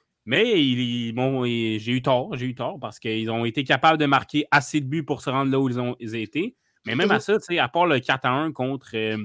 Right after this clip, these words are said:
Speaker 1: le Canada, il y a pas eu tant de, de grosses, euh, de gros matchs offensifs, euh, côté croate. On a juste marqué le nombre de buts que ça prenait exactement sans plus. Puis on a été capable de se rendre jusqu'au bout. Fait que ça, c'est,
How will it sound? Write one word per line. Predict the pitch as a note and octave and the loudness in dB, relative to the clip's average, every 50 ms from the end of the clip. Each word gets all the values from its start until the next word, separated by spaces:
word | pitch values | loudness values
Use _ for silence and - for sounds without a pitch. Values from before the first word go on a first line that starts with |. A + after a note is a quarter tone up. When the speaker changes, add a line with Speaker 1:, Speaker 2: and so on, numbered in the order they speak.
| G2+ - _ - | -10 -14 _ -12
Speaker 1:
le | G#2+ A2 | -10 -6
Canada, | - B2+ A#2 G#2 G#2+ A2+ C3+ F3+ G#3 - _ _ _ _ _ _ _ _ | -4 -4 -4 -4 -2 0 0 -2 -2 -4 _ _ _ _ _ _ _ _
il | B2 D3+ | 0 0
y | |
a | E3 | 0
pas | - - G3 A3 | 4 4 4 4
eu | A#3+ G3+ | 4 2
tant | - F3 D#3 E3 D#3+ D3+ | 0 0 0 0 2 2
de, | C#3 C3+ C3+ C3 B2+ B2 | 2 4 4 4 2 0
de | A#2+ A#2+ | 0 -2
grosses, | A#2 B2 B2+ D3 D3 C#3+ C#3 - - | -2 -2 0 0 0 0 -2 -4 -6
euh, | B2+ A#2+ A#2 A2+ A2+ A2+ A2+ A2 A2 | -4 -2 0 0 2 2 2 0 0
de | A2 A#2+ | -2 -4
gros | A#2+ C3 C#3+ C3+ | -2 -2 0 2
matchs | C#3 C#3+ C#3 - | 2 0 0 -2
offensifs, | B2 - C3 A#2 A2 - - - C#3+ C#3 - - | -6 -6 -6 -8 -8 -8 -10 -10 -10 -12 -10 -8
euh, | A#2 A2 G#2 G#2 - | -6 -4 -4 -4 -6
côté | - - A#2+ A2 - - | -6 -8 -8 -8 -8 -8
croate. | A#2 - - B2 B2 C#3+ D#3 - | -10 -8 -2 0 2 2 2 0
On | B2+ A2+ | -2 -2
a | A2+ | -2
juste | A2+ G#2+ D3+ D3+ - - - _ _ _ _ _ | -2 -2 -2 -4 -4 -6 -14 _ _ _ _ _
marqué | - C3+ D#3 - - - - F3 F3+ F3 D#3 | 0 2 2 2 0 -2 -2 -2 -2 0 0
le | D3 C#3 C#3+ C#3 | 2 2 2 2
nombre | C#3 D3 D#3+ E3 D3+ | 2 2 0 2 2
de | C#3+ C#3 | 2 2
buts | C#3 C#3+ D3+ | 2 0 -4
que | C#3 | -6
ça | - C3 | -6 -6
prenait | B2 - C3+ B2+ C3 D3 D#3 - | -4 -2 -2 -2 0 0 -2 -2
exactement | - C#3 C3+ B2+ C3+ B2 - - B2+ B2 C3+ C#3+ C#3+ | -4 -4 -2 -2 -4 -2 -2 -2 0 0 0 0 -2
sans | - - C3+ A#2+ G#2+ | -2 -4 -4 -4 -4
plus. | - B2 B2+ C#3 F3+ - A#2+ - - _ _ _ _ _ | -4 -2 -2 -2 -2 -4 -8 -14 -16 _ _ _ _ _
Puis | - - A#2+ | -8 -4 -4
on | A2+ A2+ A2+ | -2 -2 -2
a | A2 | -4
été | G#2 - B2 | -4 -6 -8
capable | - - A2 A2 A2 B2 A#2+ A#2 A2+ A2 | -8 -6 -6 -4 -2 0 0 0 -2 -2
de | A2 G#2+ G#2 | -4 -6 -6
se | - - | -6 -8
rendre | A2+ A2 A2 A2 G#2+ G#2+ G#2 | -8 -8 -6 -4 -4 -4 -4
jusqu'au | G#2 A2+ A2+ - - A2 G#2+ | -4 -6 -8 -8 -6 -6 -6
bout. | G2+ G#2+ A2+ B2 | -6 -8 -10 -12
Fait | - A#2 G2+ - | -12 -14 -14 -12
que | G#2 F#2+ F2+ - _ _ _ _ _ - - - _ _ _ _ _ _ | -12 -14 -14 -16 _ _ _ _ _ -20 -20 -20 _ _ _ _ _ _
ça, | - - - C#3 C#3 C3+ C#3 C3+ C3+ C3+ C3 C3 B2 A#2+ | -14 -4 0 4 6 8 8 8 8 6 6 4 2 -2
c'est, | - - - - - - - - - - - - - - - D3 C#3 | -4 -8 -10 -10 -10 -12 -12 -12 -14 -14 -16 -16 -16 -12 -10 -8 -8